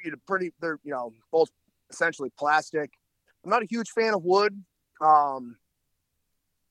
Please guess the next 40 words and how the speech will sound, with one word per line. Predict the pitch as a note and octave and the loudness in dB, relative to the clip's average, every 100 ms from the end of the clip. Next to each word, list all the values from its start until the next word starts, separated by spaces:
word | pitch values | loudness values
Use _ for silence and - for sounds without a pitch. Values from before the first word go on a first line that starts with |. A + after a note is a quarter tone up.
| _ _ _ _ _ _ _ _ _ | _ _ _ _ _ _ _ _ _
it's | F#3+ F#3 | -6 -6
just | F3 | -6
my | E3 E3+ E3+ | -2 -2 -2
personal | - E3 E3 F3+ | -6 -8 -6 -10
thing. | F3+ F3 | -8 -10
There's | C#3+ | -6
nothing | D#3 D#3 C#3 | -6 -6 -8
wrong | B2+ B2+ C#3 D3+ D#3 C#3+ _ _ | -8 -4 -2 -4 -6 -12 _ _
with | D3+ D3+ | -10 -8
wood | C3+ D#3 C3+ | 0 0 4
calls. | D3+ C#3 D#3 - - - - | 8 8 8 2 -8 -18 -4
I've | C#3+ C#3 | -2 2
owned | D#3 D3+ | 0 0
a | |
few. | - D#3+ D#3+ D#3 | -2 -2 0 -2
They're | C#3 C#3 | -4 -4
just | C#3 - | -6 -4
not | C3+ C#3+ C#3 | 2 2 2
my | C#3+ C3+ - | 0 -2 -2
thing. | C#3 C#3 D3+ E3 _ _ _ _ _ - | -2 0 -2 -4 _ _ _ _ _ 2
I | E3+ | 4
do | G3 | 4
a | F#3 | 2
lot | E3 D#3+ | 4 2
of | |
traffic | - D3 D3+ E3+ D#3+ | 0 -4 -4 -4 -4
hunting. | F3 E3+ F3 F3 - _ _ _ _ _ | -4 -4 -8 -10 -16 _ _ _ _ _
So | - - D3+ C3+ B2 - - | -12 -2 0 0 -4 -8 -8
a | |
lot | A2 C3+ D3+ | -2 2 2
of | D3+ | 2
my | D3+ | -2
calls | - D3+ D3+ C#3+ | 0 0 0 -2
are, | B2 A#2 - _ _ _ _ _ - | -8 -12 -16 _ _ _ _ _ -12
they | C3+ | -6
hit | C3 E3 | -4 -2
that | D#3 - | -2 -2
high | - C#3+ D3+ | -2 2 2
range | C#3+ B2 B2+ D3 C#3 A2+ | 0 -4 -6 -6 -8 -6
notes. | A2 C#3 E3+ - - - | 0 0 0 -6 -16 -18